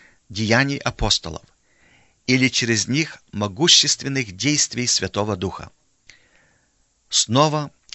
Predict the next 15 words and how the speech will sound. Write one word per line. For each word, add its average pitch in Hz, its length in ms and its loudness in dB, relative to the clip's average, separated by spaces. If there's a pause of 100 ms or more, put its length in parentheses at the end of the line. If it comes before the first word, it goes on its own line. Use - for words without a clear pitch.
вспоминаем, 123 760 2
что - 260 0
первые 160 500 -2
двенадцать 127 560 -2
глав 117 320 -2 (520)
много 147 380 0
говорят 120 640 0
о 117 80 -2
служении 113 680 0
апостола 113 680 -4
Петра 90 460 -6 (720)
и 135 100 0
передают 127 720 -2 (120)
незабвенные 131 880 -2
сведения 98 760 0